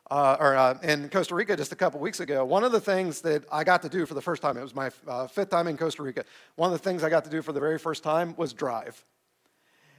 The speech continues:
And people were asking me, they're like, "Are you nervous about driving in Costa Rica?" 'Cause a lot of times the road conditions are really bad, and, like, the drivers are, like,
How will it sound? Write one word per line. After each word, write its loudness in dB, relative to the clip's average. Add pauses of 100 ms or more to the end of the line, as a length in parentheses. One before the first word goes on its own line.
(160)
And 2
people 0
were 6
asking 2
me, -4
they're -2
like, -2 (440)
"Are 4
you 2
nervous 4
about 4
driving 4
in -2
Costa 0
Rica?" -4
'Cause -10
a -10
lot 6
of 2
times 4
the -8
road 4
conditions -2
are 0
really 2
bad, 4 (260)
and, 0
like, 2
the -6
drivers 4
are, 2
like, 2